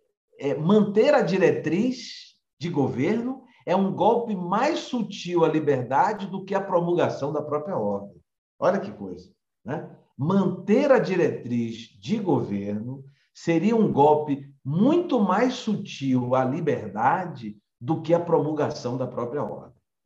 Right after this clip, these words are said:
Quer dizer, você está chancelando pra, entre aspas, todo sempre, digamos assim, né,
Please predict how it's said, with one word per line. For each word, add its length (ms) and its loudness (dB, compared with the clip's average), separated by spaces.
Quer 80 -8
dizer, 120 -10
você 220 -4
está 680 0
chancelando 1300 2
pra, 440 2
entre 300 -4
aspas, 340 0
todo 260 -4
sempre, 480 -2
digamos 360 -4
assim, 380 -4
né, 340 -2